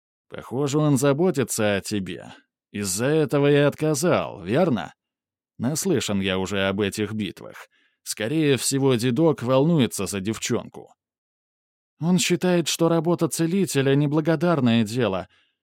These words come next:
Якобы большинство из них как расходный материал используют, и в этом есть своя доля истины, но. Она выдержала паузу. Смотря какого напарника найдёшь.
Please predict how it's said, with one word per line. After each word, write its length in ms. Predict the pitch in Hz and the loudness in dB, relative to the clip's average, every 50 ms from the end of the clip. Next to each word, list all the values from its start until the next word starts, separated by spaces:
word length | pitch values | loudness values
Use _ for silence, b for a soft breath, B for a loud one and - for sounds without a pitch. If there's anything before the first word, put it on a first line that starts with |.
| _ - | _ -10
Якобы 500 | 127 147 170 165 - 170 151 160 160 151 | -4 -2 -2 0 0 0 2 2 2 2
большинство 640 | 139 165 156 - - 165 160 139 - - 156 160 165 | 4 2 0 0 0 0 0 0 -2 -2 0 2 2
из 240 | 156 147 127 - 170 | 2 2 2 2 2
них 380 | 180 180 170 143 - - - - | 2 2 2 0 -2 -8 -10 -6
как 180 | 156 151 - | -6 -4 -2
расходный 540 | 175 160 147 - - 175 175 165 156 160 160 | -2 -2 -2 -2 0 0 0 2 2 2 2
материал 540 | 156 156 143 - 165 156 170 175 165 143 123 | 4 2 2 0 0 0 2 2 2 2 2
используют, 800 | 120 - - - 143 139 120 107 98 104 101 101 101 95 - b b b b b b b b | 0 -2 -2 0 0 2 2 0 0 0 0 0 0 -2 -4 b b b b b b b b
и 120 | b 143 147 | b -4 -2
в 60 | 160 | 0
этом 240 | 180 170 - 175 165 | -2 0 0 0 0
есть 460 | 156 147 190 185 156 127 - - - | 0 0 0 0 0 0 -2 -6 -8
своя 340 | - 135 131 127 143 147 131 | -6 -2 -2 0 2 0 0
доля 280 | 113 135 139 131 127 | 0 0 0 0 0
истины, 760 | 139 147 147 147 123 - - - 107 101 101 98 95 92 90 | 0 0 -2 -2 -2 -4 -4 -2 0 0 0 0 0 -2 -2
но. 500 | 95 117 135 143 139 135 131 127 117 101 _ _ _ _ _ _ _ _ - | 0 0 2 2 4 4 4 4 2 0 _ _ _ _ _ _ _ _ -12
Она 340 | - 92 95 98 98 95 90 | -6 -4 -2 0 0 0 0
выдержала 580 | 98 107 95 101 101 95 95 104 101 101 107 | -2 -2 0 0 -2 -2 0 -2 0 0 0
паузу. 580 | 107 - 123 98 76 73 76 - - - - _ _ _ _ _ _ _ _ _ _ _ _ _ _ _ | 0 0 0 0 -2 -4 -8 -10 -12 -14 -18 _ _ _ _ _ _ _ _ _ _ _ _ _ _ _
Смотря 540 | - - 143 139 147 156 - 170 185 190 175 | -10 -4 -2 0 0 0 0 0 2 2 2
какого 400 | - 175 160 - 185 175 180 180 | 0 -2 0 2 2 2 4 4
напарника 600 | 180 180 160 190 190 180 160 147 131 120 - 123 | 2 2 2 2 2 2 4 4 2 2 2 4
найдёшь. 600 | 117 120 120 123 117 110 117 107 98 - - - | 4 4 4 4 2 2 0 0 0 -2 -4 -12